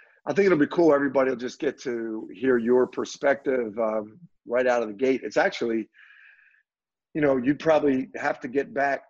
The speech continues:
and be running around so quickly. You might not have time to do this right away. And, and a lot of the Nova Nation might not be able to hear from you right away. So we always try to find w-, what are the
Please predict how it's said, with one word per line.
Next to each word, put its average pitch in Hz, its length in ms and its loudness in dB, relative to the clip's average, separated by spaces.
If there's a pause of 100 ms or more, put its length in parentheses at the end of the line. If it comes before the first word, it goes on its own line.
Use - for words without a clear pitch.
(880)
and 120 320 -12 (480)
be 127 180 -6
running 135 420 -2
around 135 340 0
so 147 280 -4
quickly. 151 520 -4
You 117 60 -4
might 127 180 -2
not 127 140 0
have 120 140 -2
time 131 220 -6
to 113 80 -6
do 123 180 0
this 143 220 0
right 123 140 0
away. 127 400 0
And, 120 300 -12
and 127 120 -14
a 120 40 -12
lot 123 220 -2
of 123 60 -6
the 117 80 -10
Nova 123 280 -6
Nation 123 320 -8
might 120 180 -6
not 123 160 -10
be 131 80 -4
able 120 120 -4
to 107 60 -14
hear 131 160 0
from 120 200 -6
you 113 80 -12
right 127 180 2
away. 123 540 2 (600)
So 131 520 -2 (480)
we 147 100 -4
always 147 200 -2
try 151 160 2
to 127 60 -6
find 139 360 -2 (120)
w-, 131 200 -12
what 135 260 2
are 139 140 6
the 123 260 -2